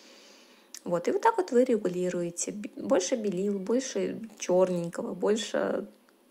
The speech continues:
того, другого цвета. И в итоге у вас все-все-все цвета, которые есть вообще в природе, можно получить из, из пяти вот этих базовых оттенков.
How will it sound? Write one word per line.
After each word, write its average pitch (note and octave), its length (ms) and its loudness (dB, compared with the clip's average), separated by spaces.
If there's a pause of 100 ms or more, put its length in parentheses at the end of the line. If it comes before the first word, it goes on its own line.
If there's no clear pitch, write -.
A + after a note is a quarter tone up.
того, G#3+ 220 4
другого G3 420 4
цвета. F#3 380 -4
И - 40 -2
в G3+ 80 -2
итоге G#3+ 360 -2
у G3 40 0
вас G3+ 240 -2 (280)
все-все-все G3 580 0
цвета, A#3 600 -4 (180)
которые F#3 420 -2
есть F3 280 -4
вообще - 220 -8
в - 40 -12
природе, - 480 -4
можно G3 320 -6
получить - 440 -6
из, F#3 200 -12
из F#3 140 -6
пяти A#3 340 -4
вот B3+ 140 0
этих F#3 240 -6
базовых F3 440 -6
оттенков. - 500 -12